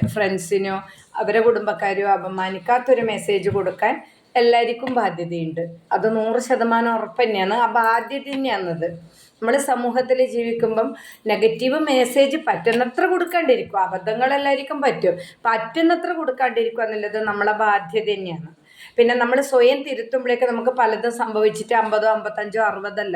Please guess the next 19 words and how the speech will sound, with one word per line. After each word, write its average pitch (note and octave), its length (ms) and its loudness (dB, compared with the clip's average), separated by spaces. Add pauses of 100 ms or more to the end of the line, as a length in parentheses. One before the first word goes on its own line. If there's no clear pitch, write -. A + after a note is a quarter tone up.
ആവും. E3 180 -6 (440)
അതിലും F#3+ 340 0
ഭേദം B3+ 300 2
നമ്മൾ B3 160 0 (140)
വളരുമ്പോ G#3+ 460 0 (100)
തന്നെ A#3+ 260 -2 (440)
നല്ല A#3 180 4 (140)
മെസ്സേജോടു G#3 640 0
കൂടി G3 240 -2
വളരുന്നത് F3 560 0
തന്നെയാണ്. D#3+ 400 -2 (880)
അത് F#3 140 2 (220)
നൂറ് G#3+ 280 -6
ശതമാനം G#3+ 560 0
ഉറപ്പാണ്. E3+ 500 -2 (480)
അപ്പൊ - 200 0
ഇതുപോലെയുള്ള G#3+ 580 2
കാര്യങ്ങളെല്ലാം A3+ 600 2 (100)
കാണുമ്പം G3+ 420 -4